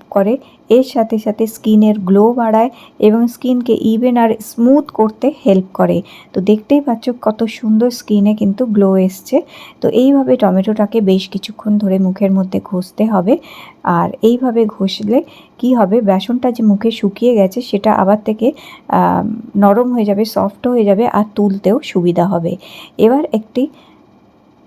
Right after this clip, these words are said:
বাটির মধ্যে জল নিয়ে তার মধ্যে একটি ছোট টাওয়াল ভিজিয়ে সেটা দিয়ে মুখ থেকে এটা মুছে তুলে ফেলতে হবে। ঠিক এইভাবে আস্তে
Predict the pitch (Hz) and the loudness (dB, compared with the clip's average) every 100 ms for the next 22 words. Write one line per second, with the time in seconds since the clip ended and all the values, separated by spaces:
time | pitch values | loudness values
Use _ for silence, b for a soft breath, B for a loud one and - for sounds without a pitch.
0 | - 190 185 240 262 262 196 208 214 185 | -4 -2 0 0 0 0 0 0 0 0
1 | 180 190 226 208 185 294 - b b - | 2 2 2 0 0 -2 -6 b b 0
2 | 196 226 214 202 196 208 208 220 247 - | 2 2 0 -2 -4 -6 -6 -6 -4 -2
3 | 214 214 220 214 214 208 202 214 - B | 0 2 0 2 2 2 0 -4 -6 B
4 | B - 208 220 196 208 277 196 196 - | B -4 0 2 2 2 2 0 -2 -4
5 | 202 202 - - 196 180 180 240 285 - | -4 -2 -2 0 0 0 0 -2 -2 -2
6 | 190 175 170 175 170 196 190 214 226 233 | 0 0 0 0 0 -2 0 -2 -2 -6
7 | - 180 170 190 196 262 - B B - | -2 0 0 0 0 0 -2 B B -4
8 | 233 - | -4 -4